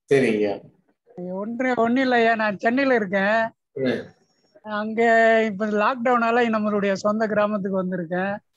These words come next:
Speaker 1: ம்.
Speaker 2: இங்க இருந்து என்னால இதெல்லாம் attend பண்ண முடியுமான்னு ஒரு சந்தேகத்துல இருந்தேன்.
Speaker 1: ம்.
Speaker 2: ஆ, நம்மளுடைய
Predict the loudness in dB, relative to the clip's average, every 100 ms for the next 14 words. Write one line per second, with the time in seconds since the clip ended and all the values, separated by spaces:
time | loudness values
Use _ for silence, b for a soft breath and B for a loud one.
0 | _ _ -6 -6 -8 -20 _ _ _ _
1 | -6 -2 0 2 2 2 2 4 4 4
2 | 2 2 0 -2 -2 -2 -2 -2 0 0
3 | 2 0 0 -2 -2 -4 0 -2 0 0
4 | 0 0 0 0 -4 -14 -20 _ -2 0
5 | 0 -2 -10 _ -20 -16 -10 -8 -6 -4
6 | -2 0